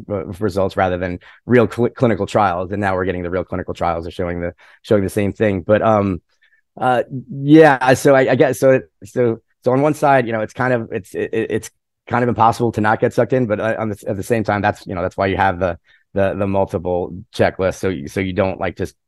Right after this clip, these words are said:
you know, go, go all in on, on something. Like, you know, if somebody adds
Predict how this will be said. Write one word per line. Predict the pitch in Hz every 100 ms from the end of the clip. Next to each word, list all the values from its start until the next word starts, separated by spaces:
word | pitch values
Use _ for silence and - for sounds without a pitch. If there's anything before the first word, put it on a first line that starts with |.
| _
you | 60
know, | 71 - - _ _ _ _ _ _ _ _ _ _
go, | 104 113 104
go | 104 104
all | 98 98
in | 95
on, | 92 90 95
on | 90 90
something. | 92 85 95
Like, | 90 90
you | 92
know, | 87
if | 85 101
somebody | 101 95
adds | 92 92 -